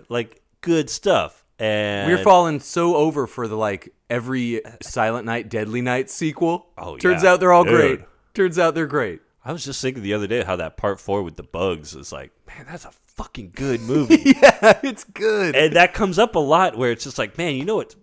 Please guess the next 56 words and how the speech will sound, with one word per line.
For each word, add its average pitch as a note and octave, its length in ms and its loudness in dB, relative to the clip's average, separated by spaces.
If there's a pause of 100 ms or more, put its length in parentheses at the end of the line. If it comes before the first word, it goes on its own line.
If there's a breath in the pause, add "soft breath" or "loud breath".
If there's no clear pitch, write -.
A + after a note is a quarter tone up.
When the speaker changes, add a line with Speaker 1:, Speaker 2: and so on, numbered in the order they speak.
(280)
Speaker 1:
rocks? C#3 680 -6
You A2+ 100 -10
know, A2+ 80 -6
this B2+ 220 -8
movie C#3+ 240 0
that A2 120 0
everyone A2+ 240 -2
thinks G#2+ 260 -10
is E2+ 100 -14
a E2+ 80 -8
joke. D#2+ 520 -10 (200)
Speaker 2:
Yeah. A2+ 120 -8 (360)
Speaker 1:
And E2+ 340 -14
I F#2+ 80 -20
thought, E3 340 -8
ma-, C3 60 -8
yeah, C3+ 480 -4
I G#2+ 60 -10
think E3 240 -12 (180)
there A#2 100 -6
was A#2+ 120 -8
a A#2+ 60 -6
bit A#2 120 -4
of A2 80 -4
us G2 140 -4
going G2 200 -8
like, E2 220 -10
you - 100 -16
know, A#3 160 -10
it - 60 -10
might C3 300 -6
rock. G2 500 -6
Speaker 2:
This C3+ 180 -14
might G3+ 260 -2
really A#2+ 380 -2
kick. G#2+ 320 -8
Speaker 1:
Wicker B2+ 360 0
Speaker 2:
This F2 40 -10
Speaker 1:
Man. D2+ 280 -8
It's - 120 -18
got D#3 200 2
Nick E3 220 -4
Cage. F2+ 480 -6 (160)
Speaker 2:
Yeah. G#2+ 300 -12
Speaker 1:
You F#2 120 -8
know, F2+ 140 -4
it's F#2+ 220 -10
got A#2+ 220 -6
the C3 80 0
Wicker B2+ 340 0
Man. D#2 300 -8
Speaker 2:
It's A#2+ 80 -20
got D3+ 300 -2
the D3 180 4
Wicker B2 360 -2
Man. G#2 420 -8